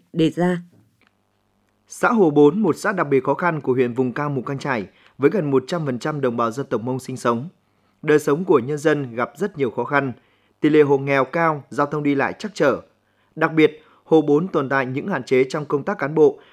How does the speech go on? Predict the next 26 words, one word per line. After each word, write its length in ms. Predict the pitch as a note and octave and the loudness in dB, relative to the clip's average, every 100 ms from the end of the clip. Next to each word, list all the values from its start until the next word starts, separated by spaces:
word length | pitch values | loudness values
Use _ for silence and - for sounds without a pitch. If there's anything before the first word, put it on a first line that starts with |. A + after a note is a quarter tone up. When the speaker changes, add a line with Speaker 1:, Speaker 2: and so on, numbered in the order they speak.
| _ | _
Speaker 2:
do 160 | B2 D#3 | -6 -2
liên 200 | D#3+ D3 | -2 0
quan 200 | C#3+ C3+ | 2 4
đến 260 | C3 B2+ | 4 4
quan 200 | D#3+ D3 | 0 -4
hệ 220 | C3 C3 G2 | 0 -2 -2
dòng 260 | A2 B2 A#2+ | -6 -6 -2
họ, 300 | B2+ A#2+ - _ | 0 -2 -4 _
thân 180 | - C#3 | -8 -6
quen. 300 | C#3 C#3+ C3+ A2 _ _ _ | 2 2 2 -4 _ _ _
Cùng 160 | - D#3+ | -2 0
với 100 | D#3+ | 2
đó, 320 | D3+ C#3+ G#3+ A3 | 2 2 0 -4
tình 140 | - D3 | -4 0
hình 180 | C#3+ C#3 | 0 -2
an 140 | D#3 E3+ | -4 -4
ninh 120 | E3 | -4
trật 220 | C#3+ - | -4 -2
tự 160 | C#3+ C3 | -2 -2
nhiều 220 | B2 A#2 | -2 -4
phức 200 | F#3+ - | -4 -2
tạp. 300 | C3+ - _ _ _ _ _ _ _ _ _ _ _ | 0 -2 _ _ _ _ _ _ _ _ _ _ _
Trước 180 | B3+ - | -4 0
thực 120 | D#3+ | -2
trạng 180 | C#3+ C#3+ | -2 -2
này, 240 | C#3+ C3+ | 0 0